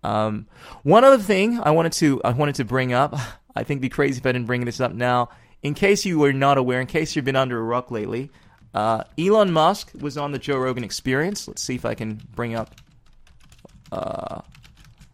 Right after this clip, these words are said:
some of the, uh, interview here. I wanted to capture this, this scene where, uh, Elon Musk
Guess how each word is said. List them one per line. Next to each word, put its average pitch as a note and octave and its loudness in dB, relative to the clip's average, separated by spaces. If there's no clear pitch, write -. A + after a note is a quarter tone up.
some A#2+ -12
of A2+ -6
the, A2 -4
uh, A2 -4
interview B2 -2
here. A2 -6
I A#2+ 4
wanted C3+ 0
to - -4
capture B2+ 2
this, A2+ -4
this A2+ -4
scene A#2 -4
where, A2+ 2
uh, G#2+ 0
Elon C#3+ 4
Musk B2+ 2